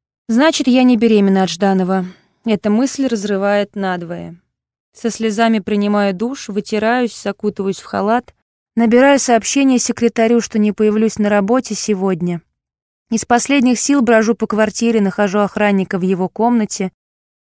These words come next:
Он встает, как только я вхожу. «Передай ему, что я не беременна», — говорю сухо и официально. Я уверена, что он поддерживает связь с Глебом.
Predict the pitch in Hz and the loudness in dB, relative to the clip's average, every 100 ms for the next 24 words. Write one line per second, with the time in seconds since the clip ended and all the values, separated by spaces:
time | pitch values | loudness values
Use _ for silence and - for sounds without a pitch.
0 | _ 247 226 - - 202 220 294 - 226 | _ 0 2 0 0 2 2 0 -2 -6
1 | - 226 214 214 208 208 - 214 196 180 | -2 -2 0 0 0 -2 -2 -2 -2 -4
2 | 165 - _ _ _ _ _ _ - 247 | -8 -14 _ _ _ _ _ _ -2 2
3 | 254 233 285 277 254 262 285 277 - 226 | 2 4 4 4 4 4 2 0 0 2
4 | 226 226 208 226 214 196 185 185 185 _ | 4 2 2 2 2 2 0 -2 -6 _
5 | _ _ - 202 202 202 208 - 277 285 | _ _ -8 -2 0 0 0 -2 -4 -2
6 | 262 240 226 226 - 190 180 175 175 _ | 0 0 0 -4 -4 -4 -4 -6 -10 _
7 | _ - 233 247 247 233 202 190 - 220 | _ -2 2 4 4 2 2 0 -2 -2
8 | 202 - 196 180 208 185 190 196 190 190 | -2 0 -2 0 0 0 -2 -4 -4 -4
9 | 196 185 175 196 196 170 165 175 | -2 -2 -4 -4 -4 -4 -8 -12